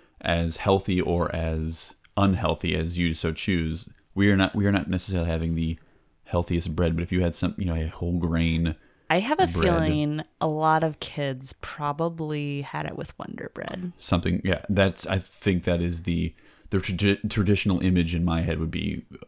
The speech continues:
Speaker 1: a Wonder Bread sandwich with peanut butter and banana in it. Look-,
Speaker 2: Sure.
Speaker 1: looking very cheap.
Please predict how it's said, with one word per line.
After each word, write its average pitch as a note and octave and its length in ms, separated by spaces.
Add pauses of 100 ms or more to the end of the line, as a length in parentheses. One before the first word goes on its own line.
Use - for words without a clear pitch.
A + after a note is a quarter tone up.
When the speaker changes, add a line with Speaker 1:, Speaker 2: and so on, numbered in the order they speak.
Speaker 1:
a E2+ 120
Wonder F2 280
Bread D#2+ 360 (100)
sandwich D#2+ 580
with - 280
peanut - 200
butter - 180
and - 100
banana - 360
in - 100
it. - 80 (280)
Look-, E2 100
Speaker 2:
Sure. D#3 200
Speaker 1:
looking E2 260
very D#2 460 (640)
cheap. C3 280